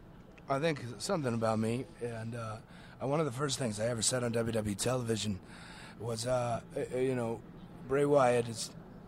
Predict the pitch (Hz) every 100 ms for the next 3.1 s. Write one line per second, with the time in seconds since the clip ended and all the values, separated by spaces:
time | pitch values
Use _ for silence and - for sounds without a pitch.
0 | - 151 147 143 131 127 131 127 113 110
1 | 113 113 123 - - - 101 - - -
2 | - - - - 127 123 120 139 143 139